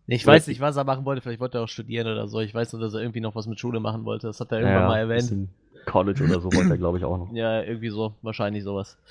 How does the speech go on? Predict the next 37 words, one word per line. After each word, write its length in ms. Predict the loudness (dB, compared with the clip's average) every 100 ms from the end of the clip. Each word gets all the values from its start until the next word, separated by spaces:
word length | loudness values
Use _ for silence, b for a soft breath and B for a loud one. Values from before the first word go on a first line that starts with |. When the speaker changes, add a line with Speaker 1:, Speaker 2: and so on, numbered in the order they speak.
| B B B B B B B
Speaker 2:
Tja, 340 | 0 4 2 2
also 260 | 2 4 2
ich 140 | 2
denke, 220 | 2 2
das 180 | 0 0
war 100 | 0
doch 200 | 0 -4 -16 -20 _
wenigstens 400 | -6 -6 -6 -10
ein 340 | -6 -4 -6 -8 _
würdiger 500 | -8 -2 0 2 0
Abgang 460 | 0 0 0 -2 -2 -10 _ -14
Speaker 1:
Auf 120 | -12
jeden 180 | -10 -10
Fall. 220 | -8 -8 -10 -8
Speaker 2:
für 160 | -6
ihn. 300 | -4 -4 -6 -8 -20 _ -10
Speaker 1:
Und 100 | 0
Speaker 2:
Und 200 | 2 2
Speaker 1:
ich 160 | -2 0
meine, 220 | 2 2
das 120 | 0
hat 120 | -2 -4
die 80 |
Staffel 260 | -4 -4 -2
ein 40 | -4
bisschen 180 | -4
vorangetrieben, 640 | -2 0 0 -2 -6 -8 -4
vor 160 | -2
allem 120 | 0 -2
die 120 | -4
Briefe, 300 | -4 -4 -2
die 80 | -2
er 60 |
noch 140 | -2 -8
geschrieben 340 | -8 -8 -6
hat, 120 | -8
so. 160 | -8